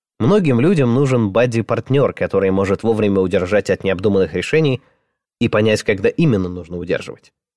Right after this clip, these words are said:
И наоборот. Также очень многим нужен рядом человек, генерирующий идеи. В современной бизнес-культуре почему-то считается, что быть вдохновенным и креативным может и должен каждый.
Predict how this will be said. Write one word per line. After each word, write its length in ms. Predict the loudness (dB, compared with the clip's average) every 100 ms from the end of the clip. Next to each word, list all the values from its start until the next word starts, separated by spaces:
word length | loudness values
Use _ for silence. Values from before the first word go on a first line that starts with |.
| _ _ _ _ _ _ _ _ _ _
И 60 | 0
наоборот. 560 | 2 2 0 -2 -8 _ _ _ _ _ _ _ _ _ _ _ _ -2
Также 240 | 0 2
очень 220 | 0 0
многим 420 | 2 2 2 2
нужен 280 | 0 0 0
рядом 260 | 0 0 -2
человек, 500 | -2 -2 0 -2 -6 _ _ _ _ _ _
генерирующий 800 | 0 2 2 2 0 -2 -4 -6
идеи. 300 | -6 -12 -14 _ _ _ _ _ _ _ _ _ _ _ _ _ _ _ _ _ _ _
В 60 | -4
современной 480 | 0 2 2 2
бизнес-культуре 680 | 2 2 0 0 -2 0 0
почему-то 360 | 0 -2 -2 -2
считается, 520 | -6 -2 0 0 -2
что 200 | -2 -2
быть 240 | 0 -2 -2
вдохновенным 720 | -6 -4 -2 0 2 2 0
и 40 |
креативным 600 | 0 -2 -2 -2 -2 -2 _ _ _
может 400 | -2 0 2 -2
и 100 | -2
должен 440 | 0 2 2 0 0
каждый. 500 | -2 -4 -6 -20